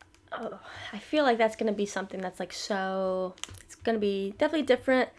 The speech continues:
person to person. Um, so the biggest challenge that I'd face is just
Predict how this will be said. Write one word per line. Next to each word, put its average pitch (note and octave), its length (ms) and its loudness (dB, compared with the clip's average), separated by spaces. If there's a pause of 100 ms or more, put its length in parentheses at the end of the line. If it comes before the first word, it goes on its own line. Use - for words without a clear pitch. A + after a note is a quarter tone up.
(400)
person A#3 360 0
to G3 40 2
person. C4 680 0 (120)
Um, G3+ 800 -2 (420)
so G#3+ 460 0 (800)
the A#3+ 60 2
biggest C#4+ 400 2
challenge B3 880 2 (760)
that A3+ 100 0
I'd A3+ 180 4
face C#4+ 340 2
is B3 180 -2
just - 560 0